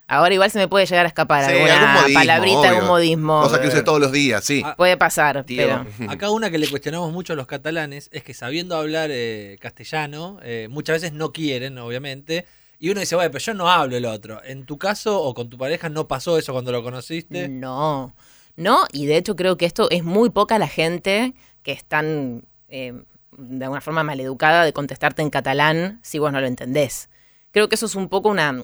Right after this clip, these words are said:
Speaker 1: como una idea que hay de Barcelona y de
Speaker 3: Ajá.
Speaker 1: los catalanes que se junta con esto de que son medio cerrados, que solamente quieren hablar catalán, más o menos, o sea, hay gente que sí, efectivamente es así, pero yo desde que llegué hablé español y siempre me contestaron en español. Por ahí el primer contacto,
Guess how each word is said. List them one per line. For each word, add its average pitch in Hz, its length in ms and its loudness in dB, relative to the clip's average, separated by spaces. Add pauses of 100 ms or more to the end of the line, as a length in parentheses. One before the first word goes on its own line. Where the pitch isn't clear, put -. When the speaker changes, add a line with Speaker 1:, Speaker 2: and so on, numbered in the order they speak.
(120)
Speaker 1:
como 165 160 -2
una 190 100 0
idea 180 360 4
que 165 80 0
hay 165 60 4
de 165 80 4
Barcelona 160 440 0
y 175 40 -2
de 165 60 2
Speaker 3:
Ajá. 156 80 2
Speaker 1:
los 156 40 -8
catalanes 170 440 0
que 165 100 -10
se 156 100 -14
junta 170 260 -4
con 160 100 -2
esto 165 140 -6
de 160 80 0
que 160 80 -6
son 165 140 -8
medio 165 180 -2
cerrados, 175 580 2
que 165 100 -14
solamente 160 400 -6
quieren 165 180 -2
hablar 165 180 0
catalán, 165 520 2
más 196 180 0
o 190 80 6
menos, 170 460 2
o 147 40 -8
sea, 151 340 4 (300)
hay 202 240 4
gente 160 400 -2
que 143 120 -6
sí, 160 500 -2
efectivamente 151 760 0
es - 100 -6
así, 170 400 -2 (600)
pero 131 540 -2
yo 165 320 2
desde 127 340 -6
que 131 100 -8
llegué 147 340 4
hablé 143 160 4
español 135 400 0
y - 60 0
siempre 139 260 -6
me 135 80 -2
contestaron 135 360 -6
en 131 60 -2
español. 165 340 2
Por 160 140 4
ahí 185 80 8
el 208 100 4
primer 185 280 2
contacto, 156 580 0